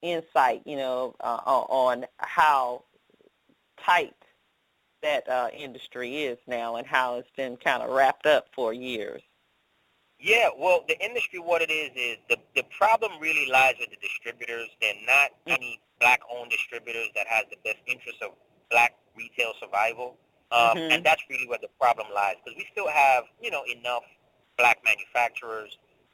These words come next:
Speaker 2: but they're,
Speaker 1: Mm-hmm.
Speaker 2: they're even selling their, their products to the Asian distributors or the Arabic distributors. And once that happens, they control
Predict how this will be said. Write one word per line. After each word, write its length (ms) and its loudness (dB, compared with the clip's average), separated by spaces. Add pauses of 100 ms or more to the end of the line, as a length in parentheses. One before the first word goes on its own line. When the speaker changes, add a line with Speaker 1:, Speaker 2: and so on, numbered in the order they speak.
(120)
Speaker 2:
but 160 0
they're, 160 2 (220)
Speaker 1:
Mm-hmm. 200 -8
Speaker 2:
they're 160 2
even 200 -4 (120)
selling 240 -2
their, 140 -6 (220)
their 140 0
products 420 0 (480)
to 100 -6
the 180 -2
Asian 240 -2
distributors 500 -12
or 60 -10
the 180 -6
Arabic 340 2
distributors. 540 -10 (260)
And 100 -6 (420)
once 260 2
that 160 4
happens, 540 2 (220)
they 120 0
control 800 -4